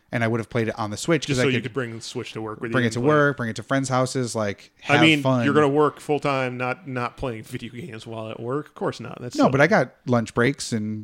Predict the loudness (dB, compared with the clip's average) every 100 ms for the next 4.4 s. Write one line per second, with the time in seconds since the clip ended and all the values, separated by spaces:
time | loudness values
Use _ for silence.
0 | -4 -4 -4 -4 -6 -6 -6 -4 -4 -4
1 | -6 -6 -4 -4 -2 -4 -4 -8 -10 -10
2 | -12 -20 _ 0 0 0 -2 0 -2 0
3 | 4 6 6 6 6 6 4 4 4 4
4 | 2 0 -8